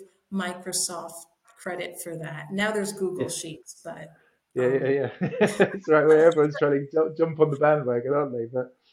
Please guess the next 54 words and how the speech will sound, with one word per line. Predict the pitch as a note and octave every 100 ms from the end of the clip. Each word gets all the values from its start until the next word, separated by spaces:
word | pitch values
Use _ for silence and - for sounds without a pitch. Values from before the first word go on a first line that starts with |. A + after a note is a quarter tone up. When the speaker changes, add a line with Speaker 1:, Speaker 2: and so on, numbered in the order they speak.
| _ - _ _
Speaker 2:
but | D3+
I | E3
think | G#3+ A#3 -
that | E3
it's, | D#3 D#3
it's, | D#3 D3
it's, | - C#3 _
it's | D#3 B2+ -
really, | D#3 C3+ B2 B2+ _ _
really | C#3+ C3
important. | B2 A#2+ C#3+ C#3 C3
And | C3
I |
think, | B2+ F3 - _ _ _ _
you | -
know, | A#2
kind | - A#2+
of |
coming | - D3 C3
back | C3+ -
to | A#2+
that | -
data | B2 A#2+
question, | _ D3+ - B2+ - _ -
the |
other | G#3 G#3+ - _
kind | F3
of | D#3
challenge | E3 D3 B2+
that | C#3+ C#3+
obviously | D3+ D3 - C3+
we | C3
talk | - C3+ -
about | B2+ B2+
quite | - B2+
a | A#2+
lot | A#2+ A#2+ _ _
with, | A#2+ B2 A#2 - _
with | C#3 B2 -
data | A#2+ A2+ A2+ A#2+ A#2
is | A#2 G#2+ - _ _ _ _ _
the | A#2
whole | C#3 C3+
idea | B2 A#2+ B2
of | A#2+ A#2
the | A#2
use | B2+ B2 -
of | A#2+ -
data | A#2 A2 -
itself | G#2+ G#2 - A2+ B2+ -
in | A2
terms | - A2+ G#2+
of, | G#2+
Speaker 1:
Mm-hmm. | G#2 C#3+ G3